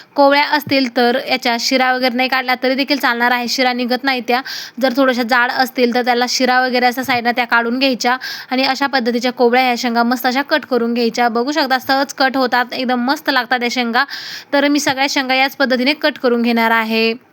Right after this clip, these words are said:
या शेंगामध्ये रक्त वाढवणारे गुण असतात, त्यामुळे तुम्ही आवर्जून या शेंगा खा. जर तुमच्या घरी नसतील किंवा मग बाजारात जर तुम्हाला अशा पद्धतीच्या या आबईच्या शेंगा दिसल्या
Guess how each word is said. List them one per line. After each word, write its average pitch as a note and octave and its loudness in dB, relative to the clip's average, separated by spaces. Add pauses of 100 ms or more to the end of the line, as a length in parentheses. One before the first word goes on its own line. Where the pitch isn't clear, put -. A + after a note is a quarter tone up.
(680)
या C4+ 2
शेंगामध्ये C#4 0 (240)
रक्त B3+ 0
वाढवणारे C4+ 2
गुण B3 0
असतात, B3+ 0
त्यामुळे C#4 0
तुम्ही C4+ -2
आवर्जून B3+ 0
या C4 2
शेंगा A#3+ -2
खा. A#3 2 (420)
जर C4+ 2
तुमच्या C#4 0
घरी B3+ 2
नसतील C4 0
किंवा C4 2
मग A#3+ 0
बाजारात A#3+ 2
जर B3+ 0
तुम्हाला B3+ 2
अशा B3 -2
पद्धतीच्या B3 -2
या B3 2
आबईच्या A#3+ 2
शेंगा B3+ 0
दिसल्या B3+ 0